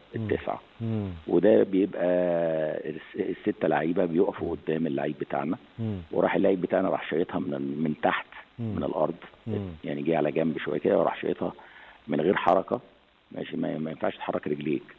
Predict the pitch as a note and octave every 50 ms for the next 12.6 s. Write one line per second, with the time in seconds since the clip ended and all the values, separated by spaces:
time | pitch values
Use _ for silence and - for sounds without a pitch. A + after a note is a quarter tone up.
0 | - - A2 A2 G#2 F#2 E2 - - - - - - E2+ F2+ G2+ - G#2+ E2+ E2+
1 | G#2+ A2+ A2 F2+ E2+ E2 D2+ C2 - - - - _ _ _ _ _ _ - A#2
2 | A#2+ A2 G2 F2+ - _ _ _ _ - D#2 C#2+ D2+ D#2+ E2 - - - - G#2
3 | G2+ E2 D#2+ - - - - F#2+ - - D#2+ D#2+ D#2+ - - - - - - -
4 | A2 G#2+ D#2+ D#2 D#2+ E2 E2 D#2+ D#2+ E2 E2 F#2+ A#2 C3 C#3+ - - - - -
5 | - F#2 A2 B2 A#2 - - A2+ - - G#2+ A2+ G2+ F#2+ G2 A2 A2 G#2+ A2+ -
6 | G2 F2 F2 G#2+ A#2+ - - - - - - - - D#2+ D#2+ D2 C#2 C2 B1+ C2+
7 | - - - - G#2+ G#2 G2+ F#2+ F2+ E2 D#2 D#2 D#2 G2+ G#2+ A2 G#2+ - A2+ G#2
8 | G2 - - F2 F#2 F#2+ F#2 F#2+ F#2+ - - - - - - - - - - F#2
9 | F2+ E2 F2+ F#2+ E2+ E2 G2 G2 G2 F#2+ F#2+ F2+ - - - F#2 E2 E2 F#2 F#2+
10 | F#2 F2+ F2 E2 E2+ - - D#2+ C#2 D2+ D#2 F2 F2 E2+ F2 F2+ F#2 G2 F#2+ F2
11 | E2 D#2+ D2+ D#2 E2+ E2+ - E2 F2 E2 E2 D#2+ D#2 D2 C#2+ C#2+ D2 D#2 F2 E2+
12 | F2 E2+ - - - - D2+ - E2 D#2+ D#2 D#2